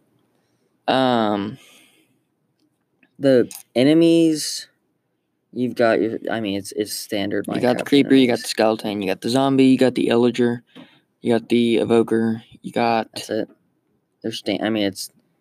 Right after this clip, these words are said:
Speaker 1: Yeah, that's about it.
Speaker 2: standard enemies, and
Speaker 1: You got the pig,
Speaker 2: they're
Speaker 1: you
Speaker 2: all
Speaker 1: got the cow, you got the sheep.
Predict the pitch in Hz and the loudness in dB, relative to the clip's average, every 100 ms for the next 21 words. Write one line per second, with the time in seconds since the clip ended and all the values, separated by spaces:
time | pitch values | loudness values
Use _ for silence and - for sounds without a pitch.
0 | _ - 120 110 - - 120 120 120 - | _ -6 -6 -6 -8 -6 -2 0 0 0
1 | 110 113 113 110 107 107 107 104 101 - | 0 2 2 2 0 0 0 -2 -4 -8
2 | - 101 98 95 95 95 95 - _ _ | -10 -6 -4 -4 -4 -6 -8 -12 _ _
3 | _ _ _ _ _ _ _ _ _ 123 | _ _ _ _ _ _ _ _ _ -4
4 | 120 - 131 131 123 139 120 - 123 120 | -4 -2 0 2 4 2 0 -2 0 2
5 | 120 107 - - 120 120 | 2 -2 -6 -4 -4 -4